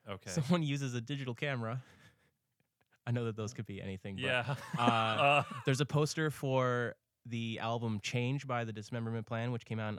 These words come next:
Speaker 2: October twenty-third, two thousand one. Uh, they're listening to a song. So
Speaker 1: Wait,
Speaker 2: all
Speaker 1: October?
Speaker 2: Yeah, I mean, you would have seen, like, a poster for, um, like, an album
Speaker 1: Okay.
Speaker 2: coming out in a few
Speaker 1: Yeah,
Speaker 2: months, maybe.
Speaker 1: yeah, maybe. Okay.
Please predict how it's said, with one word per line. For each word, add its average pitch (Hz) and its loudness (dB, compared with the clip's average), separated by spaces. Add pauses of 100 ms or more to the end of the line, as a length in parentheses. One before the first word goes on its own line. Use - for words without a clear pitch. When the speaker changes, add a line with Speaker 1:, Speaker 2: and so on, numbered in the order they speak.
Speaker 2:
October 110 -8
twenty-third, 107 -8 (120)
two 110 -10
thousand 104 -8
one. 135 -6 (540)
Uh, 107 -2
they're 123 -4
listening 143 -4
to 143 -4
a 123 -4
song. 127 -4
So - -2
Speaker 1:
Wait, 127 4
Speaker 2:
all 127 6
Speaker 1:
October? 117 -2 (360)
Speaker 2:
Yeah, 262 -2
I 285 2
mean, 269 -2
you 277 -4
would 233 2
have 165 -2
seen, 160 0
like, 135 0
a 127 -2
poster 117 -4
for, 107 -4
um, 107 -4
like, - -10
an 107 -4
album 104 -4
Speaker 1:
Okay. 104 -6
Speaker 2:
coming 110 -2
out 101 -4
in 101 -10
a - -8
few 104 -10
Speaker 1:
Yeah, 95 -6
Speaker 2:
months, 98 -8
maybe. 120 -6
Speaker 1:
yeah, 135 -8
maybe. 143 -14 (180)
Okay. 110 -14